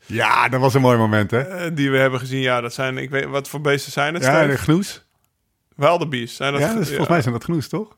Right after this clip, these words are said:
Speaker 1: Zijn dat
Speaker 2: volgens
Speaker 1: gnoes?
Speaker 2: mij, volgens mij is het een kruising tussen een buffel en nog
Speaker 1: Ja,
Speaker 2: iets,
Speaker 1: ja,
Speaker 2: eh,
Speaker 1: precies.
Speaker 2: wat, wat
Speaker 1: Zo'n, zo'n
Speaker 2: gigantisch.
Speaker 1: type, type dier, zeg maar.
Speaker 2: Ja, ik moet met de jongens,
Speaker 1: Oh,
Speaker 2: ik heb
Speaker 1: nou,
Speaker 2: nog
Speaker 1: mooi.
Speaker 2: beloofd om The Lion King te gaan kijken deze week met ze, want, eh,
Speaker 1: Daar waren
Speaker 2: die had ik
Speaker 1: we
Speaker 2: nog
Speaker 1: ook.
Speaker 2: nooit gezien. En ik heb al die beesten nu wel gezien. Dus ja,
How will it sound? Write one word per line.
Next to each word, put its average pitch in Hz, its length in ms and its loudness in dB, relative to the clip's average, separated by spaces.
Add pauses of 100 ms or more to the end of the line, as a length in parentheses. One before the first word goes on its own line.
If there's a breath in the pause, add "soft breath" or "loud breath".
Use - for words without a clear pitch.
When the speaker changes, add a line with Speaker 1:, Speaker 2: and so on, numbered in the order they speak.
(140)
Speaker 1:
Zijn 147 200 0
dat 135 100 0
Speaker 2:
volgens 170 220 0
Speaker 1:
gnoes? 135 140 2
Speaker 2:
mij, 143 140 -4
volgens 143 260 -4
mij 139 100 2
is 135 80 -4
het 143 100 -8
een - 60 -20
kruising 143 400 0
tussen 143 200 -4
een 131 100 -4
buffel 143 440 -4
en 139 120 -6
nog 156 160 -8
Speaker 1:
Ja, 135 220 6
Speaker 2:
iets, 131 80 4
Speaker 1:
ja, 107 120 4
Speaker 2:
eh, - 60 -4
Speaker 1:
precies. 135 180 -6
Speaker 2:
wat, 139 100 -10
wat 139 80 -6
Speaker 1:
Zo'n, 98 100 -4
zo'n 98 80 -2
Speaker 2:
gigantisch. 113 420 -2
Speaker 1:
type, 92 400 -2
type 82 240 -10
dier, 76 280 -12
zeg 73 100 -12
maar. - 100 -14
Speaker 2:
Ja, 131 380 2
ik 143 160 -6
moet 147 160 -2
met 143 120 -2
de 139 80 -2
jongens, 147 220 0
Speaker 1:
Oh, 87 60 -2
Speaker 2:
ik 82 60 -8
heb 143 80 -2
Speaker 1:
nou, 147 100 -2
Speaker 2:
nog 135 80 -2
Speaker 1:
mooi. 147 120 2
Speaker 2:
beloofd 147 200 4
om 135 100 -2
The 127 160 2
Lion 151 200 2
King 156 300 -6
te 147 80 -8
gaan 147 140 -4
kijken 147 340 2
deze 143 260 0
week 143 200 2
met 147 240 -2
ze, 160 120 -2
want, 139 280 -6
eh, 147 80 2
Speaker 1:
Daar 127 260 -2
waren 107 220 0
Speaker 2:
die 160 80 4
had 170 60 6
ik 180 60 0
Speaker 1:
we 180 60 2
Speaker 2:
nog 175 80 6
Speaker 1:
ook. 175 60 6
Speaker 2:
nooit 180 140 4
gezien. 160 460 0
En 151 300 -2
ik 151 160 -2
heb 160 120 -2
al 175 120 6
die 165 100 -2
beesten 151 400 0
nu 151 100 0
wel 175 200 4
gezien. 135 360 -6
Dus 127 180 -6
ja, 123 340 -4